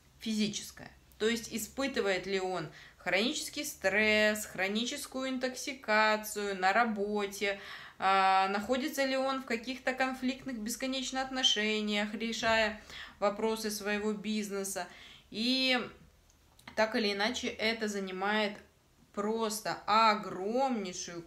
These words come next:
количество, огромнейшее количество энергии, которое ниоткуда не берется и никуда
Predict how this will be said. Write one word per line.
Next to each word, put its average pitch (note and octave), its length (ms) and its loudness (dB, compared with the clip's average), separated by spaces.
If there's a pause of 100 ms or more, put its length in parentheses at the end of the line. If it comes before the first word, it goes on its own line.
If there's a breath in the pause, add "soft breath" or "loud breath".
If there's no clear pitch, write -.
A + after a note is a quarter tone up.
количество, G#3 680 -2
огромнейшее G3 840 -2
количество E3+ 680 -6 (440 loud breath)
энергии, F#3+ 760 2
которое F3+ 800 2 (260 loud breath)
ниоткуда G3 800 2
не E3+ 200 -6
берется F#3+ 580 0
и - 180 -4
никуда F#3 720 0